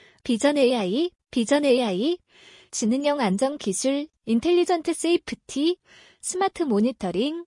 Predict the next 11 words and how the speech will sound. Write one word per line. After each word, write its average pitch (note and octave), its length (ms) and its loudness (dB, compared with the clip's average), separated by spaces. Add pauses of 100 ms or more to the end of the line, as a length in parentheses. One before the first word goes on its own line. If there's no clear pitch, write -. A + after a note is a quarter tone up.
(160)
스마트 F#4 420 0
마니터링, A#3+ 840 0 (520)
세 F#4+ 200 -2
개 F#4+ 160 2
분야에서 B3 580 0
총 E4+ 260 -4
열한 B3+ 280 2
개의 C4+ 300 2
아이템을 D#4 560 0
전시한다. G3+ 840 -2 (540)
먼저 G3+ 520 0